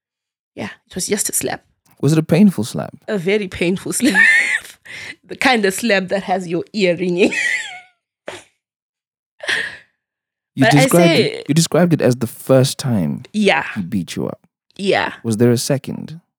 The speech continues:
Speaker 1: And the third, and the fourth, and the fifth, and the, uh
Speaker 2: Okay, so, I hate to say this, but let's say the first one was justified, it was just a slap, it was okay. Surely it's not the same for the second, the third, the fourth, and the,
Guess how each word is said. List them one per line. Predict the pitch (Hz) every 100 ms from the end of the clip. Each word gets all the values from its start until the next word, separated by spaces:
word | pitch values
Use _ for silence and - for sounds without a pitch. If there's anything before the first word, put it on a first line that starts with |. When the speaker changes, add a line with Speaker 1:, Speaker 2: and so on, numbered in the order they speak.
| _ -
Speaker 1:
And | 202 190
the | 185
third, | - 247 190 180 - -
and | 196
the | 190 185
fourth, | - 214 156 - -
and | 208 202
the | 190
fifth, | 185 - 247 196 180 -
and | 202 208 196
the, | -
uh | 202 196 185 170 -
Speaker 2:
Okay, | 151 143 - 85
so, | - 143 117 85 67 _ _ _ _ _ _ _ _ _ _ _ _ _ _ _ _
I | 107
hate | 117 117
to | 104
say | 117 117
this, | 87 - -
but | - 90
let's | 73 110 -
say | - 151 139 123 - -
the | 107
first | - - 131 143 -
one | 127
was | 117 95
justified, | 92 104 - - 107 107
it | -
was | 107 92
just | 95 95 -
a |
slap, | - - 87 82
it | 76
was | 82 78
okay. | 71 - - 123 _ _ _ _ _ _ _
Surely | - - 180 151
it's | 110
not | 110 107
the | 87
same | - 107 95
for | -
the | 82
second, | - 107 101 101 92
the | 82
third, | - 110 95 82
the |
fourth, | 82 - 101 82
and | 80 76
the, | -